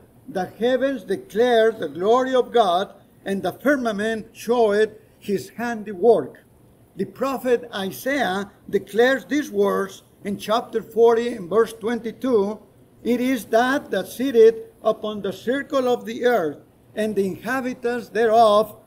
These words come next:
are as grasshoppers, that stretched out the heavens as a curtain, and spreaded them out as a tent to dwell in." To prove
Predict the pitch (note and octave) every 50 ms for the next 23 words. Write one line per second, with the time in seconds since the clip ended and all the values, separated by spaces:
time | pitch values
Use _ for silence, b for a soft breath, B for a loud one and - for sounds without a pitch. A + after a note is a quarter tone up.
0 | _ _ - G3+ A3 A#3 A3+ A#3+ B3 A#3 A#3+ - F#3+ F#3 C#3+ C#3+ E3+ G3+ B3 C#4
1 | B3+ - - - - A#3 C4 B3 - - D#3+ C#3 C3 - - _ _ _ _ _
2 | _ - - - G#3+ G#3 G3 G3 F#3 - - - G3+ B3 C4+ C#4 C4+ - C4+ A#3
3 | A3 A3+ A#3+ A#3+ A#3+ B3 A#3+ - - _ _ - - G3 F#3 E3 C#3 - - A3+
4 | C#4 D4+ C#4+ A3+ A#3 A3+ A#3+ B3 A3 - - _ _ _ _ - G3+ G3+ G#3+ G#3
5 | - G#3+ G3+ - - - - C#4 D4+ C#4+ - - G2 A3 - - - - - -
6 | _ _ _ - G3 F#3 F#3 - - - A3+ C4 C4+ C4 C4 B3 G3 A3 A#3 A#3
7 | G#3+ A#3 A#3+ A3+ G#3+ G3+ G#3 A3 - - - - - - G3+ F#3+ F#3 - - E3+
8 | D#3+ D#3 - G#3 A#3 B3 A3+ G#3+ G#3 G#3 G#3 G3 - _ - _ _ - F3+ F3
9 | D3 F#3 G#3 G#3+ G#3+ G#3 G#3 G3+ F#3+ - - A3+ A#3+ B3 G#3+ E3 C3+ A#2+ G2+ -
10 | _ _ _ _ _ _ _ _ _ _ - - _ _ - G#3+ G#3 G#3 - -
11 | G#3+ D4+ D4 C4 A3+ G#3 G#3+ G3